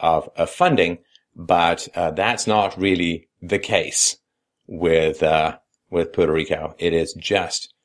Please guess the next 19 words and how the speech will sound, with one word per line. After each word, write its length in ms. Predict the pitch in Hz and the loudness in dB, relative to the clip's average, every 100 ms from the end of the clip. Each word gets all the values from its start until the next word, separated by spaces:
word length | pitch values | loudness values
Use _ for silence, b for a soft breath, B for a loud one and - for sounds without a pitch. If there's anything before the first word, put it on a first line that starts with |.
| _ _ - | _ _ -2
absolutely 760 | 101 90 - 80 82 80 78 _ _ _ _ _ | 0 0 -2 -2 -4 -6 -14 _ _ _ _ _
brutal. 680 | 82 80 90 85 78 - - _ - | -10 2 4 4 0 -6 -10 _ -6
And, 360 | 82 82 78 78 | -2 0 2 4
um, 420 | 76 78 73 71 _ - | 4 4 0 -8 _ -4
right 200 | 110 104 | -2 0
now, 400 | 135 123 107 104 B _ | 2 4 2 0 B _
they 180 | 107 107 | 2 2
have, 360 | 107 95 92 87 | 4 4 4 4
uh, 100 | 85 | 2
seven 400 | - 135 127 107 | 2 0 0 -2
tenths 360 | 113 104 - | 0 -2 0
of 100 | 92 | -2
a 60 | 80 | -2
penny 500 | - 107 92 80 - b b _ | 0 0 2 0 -4 b b _
for 160 | - 98 | 0 2
every 240 | 95 92 | 4 2
dollar 480 | 90 98 90 78 - _ | 4 4 6 4 -2 _
that 180 | 92 87 | 0 2
retirees 760 | 87 - 87 80 78 78 - | 0 -2 0 0 0 -4 -6